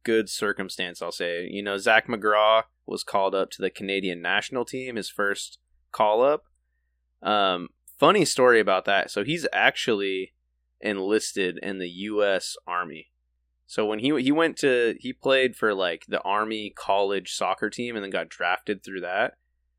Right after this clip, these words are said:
So this is a, he's, like, half, like, I think one of his parents is Canadian.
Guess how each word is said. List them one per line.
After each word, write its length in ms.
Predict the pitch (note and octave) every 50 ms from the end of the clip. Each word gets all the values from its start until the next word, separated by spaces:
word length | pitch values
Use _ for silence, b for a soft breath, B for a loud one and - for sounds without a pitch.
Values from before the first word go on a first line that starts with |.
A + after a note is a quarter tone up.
| _ _ _ _ _
So 200 | - - A#2 A2+
this 200 | A2+ B2+ - -
is 120 | E3 D#3+
a, 420 | D#3+ D3 C#3 C3+ B2+ A#2 G#2 G2 - - _ _
he's, 200 | - A#2 A#2 G#2
like, 340 | A2 G2 F#2 - - - _ _ _ _ _ _ _ _ _ _ _ _ _ _ _ -
half, 480 | - - - - A#2+ A#2+ B2 - - _ -
like, 160 | - G2+ -
I 40 | F#2+
think 220 | - - A#2 A2 G2+
one 180 | G#2 G#2+ G#2+
of 40 | G#2
his 140 | G#2 G2 -
parents 320 | - G#2 G2+ G#2 G2 -
is 100 | G#2+ -
Canadian. 520 | - - A#2 A2+ A2+ A2+ B2 B2 B2+ B2+